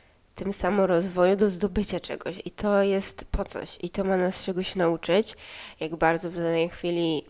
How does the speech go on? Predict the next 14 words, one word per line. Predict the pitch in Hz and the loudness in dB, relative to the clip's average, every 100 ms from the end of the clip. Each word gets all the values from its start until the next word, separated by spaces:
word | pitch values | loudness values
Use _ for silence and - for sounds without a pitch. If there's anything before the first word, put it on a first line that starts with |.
| 175 | -8
mm, | 170 160 151 151 | -6 -6 -6 -6
nie | 160 160 160 156 156 | -4 -2 -2 -2 -4
chcemy | - - 170 175 | -10 -10 -6 -2
do | 165 | -4
ko-, | - 165 - | -4 -8 -8
do | 170 | -10
końca | - 165 165 156 | -6 -6 -6 -8
tego | 160 160 | -8 -6
słuchać. | 170 160 165 165 208 - - - - - - - | -6 -6 -4 -2 -2 -4 -16 -20 -20 -20 -20 -8
I | 190 196 190 180 - _ - | -4 -2 -4 -6 -12 _ -4
to | |
jest | 214 196 | -2 -2
dla | 170 196 170 | -4 0 0
nas. | 156 - - - | 0 -6 -10 -14